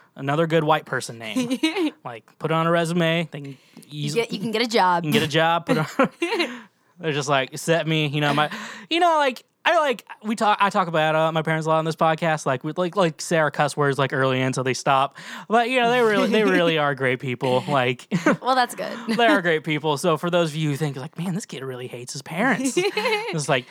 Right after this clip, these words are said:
Speaker 1: you like your parents?
Speaker 2: Oh, yeah, I love my parents. I'm an only child, so
Speaker 1: So, yeah, you
Speaker 2: I
Speaker 1: do, you
Speaker 2: kinda
Speaker 1: ha-,
Speaker 2: have to
Speaker 1: you
Speaker 2: love
Speaker 1: kinda
Speaker 2: my
Speaker 1: have to.
Speaker 2: parents. Yeah, <laughs>
Speaker 1: Mm-hmm.
Speaker 2: I'm kind of stuck with them.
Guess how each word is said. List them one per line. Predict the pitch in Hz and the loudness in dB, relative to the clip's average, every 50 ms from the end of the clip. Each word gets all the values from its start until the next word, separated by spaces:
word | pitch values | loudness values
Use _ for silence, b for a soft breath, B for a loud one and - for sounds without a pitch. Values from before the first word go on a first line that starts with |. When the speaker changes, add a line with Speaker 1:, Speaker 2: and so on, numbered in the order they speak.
| - _ | -8 _
Speaker 1:
you | 190 208 | 2 2
like | 220 208 202 | 2 2 0
your | 214 202 | -2 -2
parents? | 170 202 196 190 190 196 - - - - _ _ _ _ _ | 0 0 0 0 -2 -2 -4 -10 -12 -14 _ _ _ _ _
Speaker 2:
Oh, | 330 381 554 466 277 | 2 4 4 2 -2
yeah, | 208 214 214 202 196 190 185 - | 0 2 2 4 4 2 2 0
I | 208 | 0
love | 214 208 196 | 0 0 -2
my | 185 185 180 | -2 -4 -4
parents. | 180 185 180 180 180 175 - | -2 -4 -4 -2 -4 -6 0
I'm | - 226 254 | 0 0 2
an | 277 | 2
only | 269 254 233 220 | 2 0 0 -2
child, | - 214 180 180 185 185 185 185 180 180 | 0 0 2 2 2 2 0 -2 -4 -6
so | - - - - 190 | -14 -12 -6 -2 2
Speaker 1:
So, | 190 185 | 2 2
yeah, | 165 156 165 160 151 | 2 2 2 2 2
you | 143 135 131 139 | 0 0 -2 -4
Speaker 2:
I | 247 269 | -4 -2
Speaker 1:
do, | |
you | |
Speaker 2:
kinda | - 269 269 269 254 | 0 0 2 2 2
Speaker 1:
ha-, | 240 240 | 2 2
Speaker 2:
have | 226 220 214 | 0 -2 -2
to | - 220 202 190 - - | -6 -8 -8 -10 -10 -10
Speaker 1:
you | 185 180 | -10 -8
Speaker 2:
love | |
Speaker 1:
kinda | - 143 147 139 139 | -2 0 0 0 2
Speaker 2:
my | 139 135 | 0 0
Speaker 1:
have | 135 143 | 0 0
to. | 196 190 | -2 -2
Speaker 2:
parents. | 196 196 196 196 190 - - - | -2 0 -2 -2 -4 -8 -12 -6
Yeah, | 226 220 220 220 233 226 | -2 2 4 4 2 2
<laughs> | 180 | 0
Speaker 1:
Mm-hmm. | 175 311 311 - 226 - | -2 -2 -2 -2 -2 -4
Speaker 2:
I'm | 262 262 | -4 -2
kind | 294 285 247 | 0 -2 -2
of | 233 | -4
stuck | 196 - - - 214 202 - | -8 -10 -4 -4 -4 -4 -4
with | 208 208 | -6 -6
them. | 196 185 185 185 190 202 | -4 -4 -4 -4 -6 -10